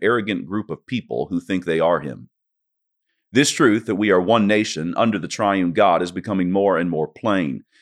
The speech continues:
and the fact that it is becoming more and more plain is a sign of God's grace to us.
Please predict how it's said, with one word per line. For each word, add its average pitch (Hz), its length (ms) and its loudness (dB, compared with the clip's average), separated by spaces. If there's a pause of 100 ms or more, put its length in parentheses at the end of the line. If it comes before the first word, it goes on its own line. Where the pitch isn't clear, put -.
(140)
and 110 80 0
the 113 60 0
fact 139 260 2
that 95 140 2
it 90 100 0
is 85 100 -6
becoming 123 480 2
more 92 220 4
and 87 80 0
more 80 200 -2
plain 73 520 -4
is 98 140 -8
a 101 40 -10
sign 101 300 0
of 80 140 -4
God's 78 240 -2
grace 98 360 0
to 80 160 -4
us. - 300 -8